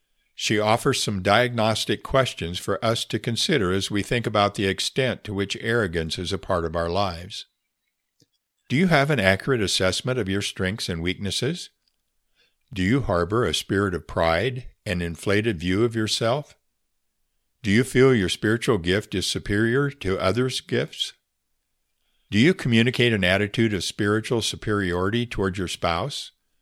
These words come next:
your family, your work associates? And what about rudeness? Do you have good manners?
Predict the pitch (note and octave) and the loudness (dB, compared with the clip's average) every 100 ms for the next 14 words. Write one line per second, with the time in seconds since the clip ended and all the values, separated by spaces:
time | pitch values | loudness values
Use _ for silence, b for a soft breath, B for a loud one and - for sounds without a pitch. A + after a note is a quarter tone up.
0 | _ _ _ F2+ E2+ - F#2+ F#2+ G#2 B2+ | _ _ _ -6 -6 -2 0 0 -2 -6
1 | - _ _ _ _ _ - F#2+ E2+ F#2+ | -8 _ _ _ _ _ -6 -4 0 -2
2 | G#2+ G#2+ - A2+ G#2 A2+ A#2+ - - _ | -2 -2 -2 -2 -2 -2 -4 -6 -14 _
3 | _ _ _ - _ _ _ _ - C#3 | _ _ _ -20 _ _ _ _ -4 2
4 | F#3 F#3 F3 D3 D3+ C#3 E2 - - - | 2 4 4 4 4 2 -2 -8 -10 -10
5 | _ _ _ _ _ _ _ G#2+ D3+ D#3+ | _ _ _ _ _ _ _ 0 4 4
6 | D3+ B2+ C#3 G#2 D#2+ E2+ C#3+ F3 - | 4 4 4 2 -2 -2 -4 -8 -12